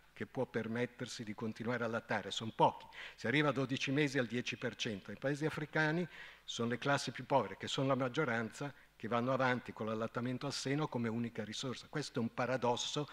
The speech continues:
per la sostenibilità che andrebbe preso in considerazione, perché da questo poi ci possono essere le conseguenze che tutti sappiamo, perché arriva la malnutrizione.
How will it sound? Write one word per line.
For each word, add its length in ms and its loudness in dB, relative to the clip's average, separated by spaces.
per 140 -6
la 100 -2
sostenibilità 920 0
che 100 -6
andrebbe 480 2
preso 360 2
in 80 -2
considerazione, 960 -2
perché 260 -8
da 140 0
questo 400 0
poi 340 0
ci 120 -10
possono 380 0
essere 460 0
le 120 -2
conseguenze 880 -2
che 100 -4
tutti 320 -4
sappiamo, 680 2
perché 280 -4
arriva 320 2
la 120 4
malnutrizione. 1000 -4